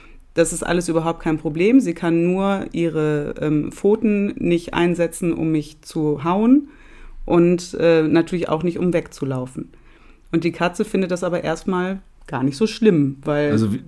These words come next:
Speaker 2: ich war wirklich, wirklich, Entschuldigung, dass ich hier zur Übertreibung neige, aber es ist, <laughs> es war so überraschend ruhig in diesem Raum.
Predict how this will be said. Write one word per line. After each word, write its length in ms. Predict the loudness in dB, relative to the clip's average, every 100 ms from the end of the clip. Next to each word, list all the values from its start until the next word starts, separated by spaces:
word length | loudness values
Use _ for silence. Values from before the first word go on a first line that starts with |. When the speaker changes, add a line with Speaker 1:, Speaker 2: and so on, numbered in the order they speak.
| -12
Speaker 2:
ich 180 | -10 -2
war 220 | 0 0
wirklich, 400 | -2 -4 -8 -2
wirklich, 540 | -4 -2 -8 -12 -16 -18
Entschuldigung, 360 | -2 2 4 2
dass 120 | 0
ich 120 | 2
hier 160 | 2 2
zur 160 | 2 2
Übertreibung 720 | 2 0 -2 -2 0 -2 0
neige, 280 | 0 0 0
aber 80 |
es 60 | 4
ist, 240 | 6 6 2 0 -10
<laughs> 200 | -8 0
es 240 | 0 2
war 280 | 2 2 0
so 240 | -2 0 2
überraschend 760 | 2 0 2 -2 -2 -4 -4 -2
ruhig 500 | 0 0 -2 -10 -10
in 180 | -8 -8
diesem 260 | -6 -8
Raum. 440 | -6 -4 -4 -6